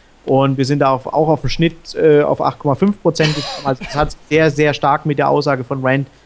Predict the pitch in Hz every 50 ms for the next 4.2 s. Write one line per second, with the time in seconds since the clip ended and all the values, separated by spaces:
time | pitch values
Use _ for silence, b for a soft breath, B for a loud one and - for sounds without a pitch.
0 | b b - 139 123 117 147 160 185 180 - - - - b b b b _ -
1 | - 151 143 143 147 147 147 147 143 139 - 139 123 - 165 160 160 147 143 135
2 | 135 127 - - 139 131 135 151 160 160 156 147 147 143 147 - - 160 151 151
3 | 143 143 147 143 135 123 120 135 131 131 131 131 131 135 131 131 131 131 127 127
4 | 127 131 131